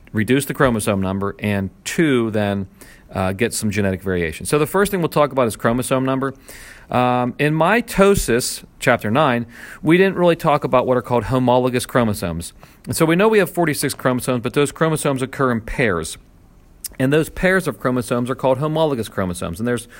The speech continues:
twenty-three pairs of chromosomes. And I call those homochromos just a short and abbreviation, but the word, uh, the two words that describe them are homologous chromosomes. And homologous chromosomes are chromosomes that have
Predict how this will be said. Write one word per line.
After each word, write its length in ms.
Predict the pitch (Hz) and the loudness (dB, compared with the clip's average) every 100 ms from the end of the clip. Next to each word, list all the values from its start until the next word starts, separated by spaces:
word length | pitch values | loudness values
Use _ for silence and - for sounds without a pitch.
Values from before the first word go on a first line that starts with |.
| - | -10
twenty-three 480 | - 139 131 127 123 | -2 -2 -2 -2 -4
pairs 720 | - - - 139 131 113 101 | -6 -10 -2 2 2 0 -4
of 160 | 110 - | -8 -4
chromosomes. 580 | 120 104 - 87 85 - - - - - | -2 -2 -4 -8 -8 -14 -20 -20 -20 -6
And 100 | 120 | 0
I 120 | 143 | 2
call 180 | 185 143 | 2 2
those 200 | 127 117 | 2 0
homochromos 720 | 135 131 117 110 135 120 110 104 | 0 0 0 0 0 2 0 0
just 180 | 107 - - | -4 -6 -8
a 240 | 92 104 80 | -2 -2 -2
short 300 | - 117 101 | -2 -2 -2
and 60 | |
abbreviation, 500 | 98 104 101 113 107 | -2 -2 0 -2 -2
but 140 | 101 104 | -4 -2
the 80 | |
word, 420 | 113 143 151 131 - - - | -2 0 0 -4 -12 -20 -12
uh, 120 | 113 | -6
the 100 | 107 | -4
two 160 | 107 208 | -2 0
words 240 | 151 123 | 2 0
that 80 | 107 | -2
describe 380 | 113 107 123 120 | -6 -2 0 2
them 80 | 110 | 0
are 100 | 101 | -2
homologous 800 | - 123 123 120 127 120 113 - | 2 2 4 2 2 0 -4 -4
chromosomes. 640 | - 110 98 101 85 85 - - - - - | -2 -2 -2 -4 -6 -8 -18 -20 -20 -20 -8
And 180 | 127 127 | -2 0
homologous 500 | 160 170 208 208 170 | 0 0 0 -2 -2
chromosomes 560 | - 151 139 143 135 120 | -2 0 0 -2 0 -2
are 80 | |
chromosomes 560 | 110 143 143 131 131 117 | 0 0 0 -2 -2 -2
that 80 | 110 | 0
have 280 | 113 104 | 0 -2